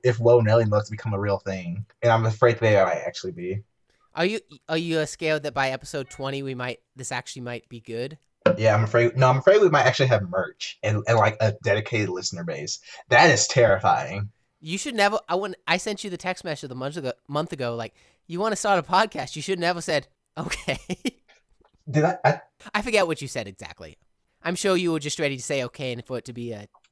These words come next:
Speaker 1: I feel
Speaker 2: two-episode
Speaker 1: like, I
Speaker 2: thing.
Speaker 1: feel like I was, like, looking at it, and I was like, "Okay, sure,"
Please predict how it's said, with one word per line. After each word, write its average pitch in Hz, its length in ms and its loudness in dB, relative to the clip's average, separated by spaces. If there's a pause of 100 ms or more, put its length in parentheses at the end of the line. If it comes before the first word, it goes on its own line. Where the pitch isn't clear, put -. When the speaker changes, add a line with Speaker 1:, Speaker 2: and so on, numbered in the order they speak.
(320)
Speaker 1:
I 170 120 8
feel 190 180 8
Speaker 2:
two-episode - 0 -
Speaker 1:
like, 226 200 8
I 175 60 10
Speaker 2:
thing. - 100 0
Speaker 1:
feel 220 100 8
like 240 80 4
I 190 100 8
was, 175 140 6
like, 143 160 6
looking 139 360 4
at 147 160 10
it, 147 240 8 (220)
and 139 100 4
I 139 120 8
was 139 160 4
like, 127 460 6
"Okay, 143 300 6
sure," 107 480 4